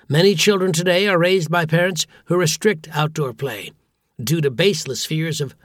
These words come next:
child predators, road traffic, and bullies,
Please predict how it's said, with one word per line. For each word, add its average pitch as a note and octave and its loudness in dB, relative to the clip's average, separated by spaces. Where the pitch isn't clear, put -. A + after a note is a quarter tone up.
child E3 -2
predators, D3 -6
road G3+ 2
traffic, C3+ -2
and A#2+ -6
bullies, G#3 -2